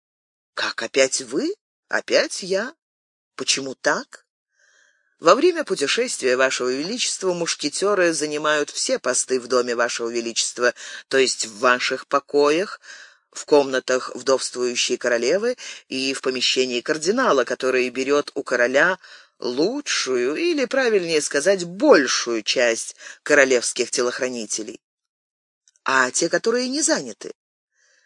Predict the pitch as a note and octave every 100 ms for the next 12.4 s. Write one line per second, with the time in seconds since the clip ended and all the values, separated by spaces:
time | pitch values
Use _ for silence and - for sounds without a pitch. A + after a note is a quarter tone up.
0 | _ _ _ _ - G#3 A3+ A3+ G#3+ G#3
1 | F#3+ - - D3 D3+ - C3 C3 B2+ C3
2 | G#3+ - C3+ B2+ A#2+ A#2 E3+ G#3 - B2
3 | - B2+ - - - A#2+ A#2 A#2+ - A#2+
4 | - A#2+ A#2 - - _ _ _ - A3
5 | A3 B3+ A3+ F#3+ E3+ G3 A3+ C4+ G#3+ E3+
6 | F3+ F#3+ A3+ B3+ A3 B2 G2 - - -
7 | D3 D#3+ E3 E3+ G3+ G3 A3+ C#4+ E3+ B2+
8 | B2+ A#2 C3 - F3 G3 - - - -
9 | D3 C3 C3+ C3+ C#3 D3 D3 - F3+ F3+
10 | G3+ B2+ A2+ A2+ A2+ B2 B2 A2 A2 G#2
11 | G#3 D4 D#3 A#2 A2+ A2+ A2 A2+ A2+ -
12 | - - A#2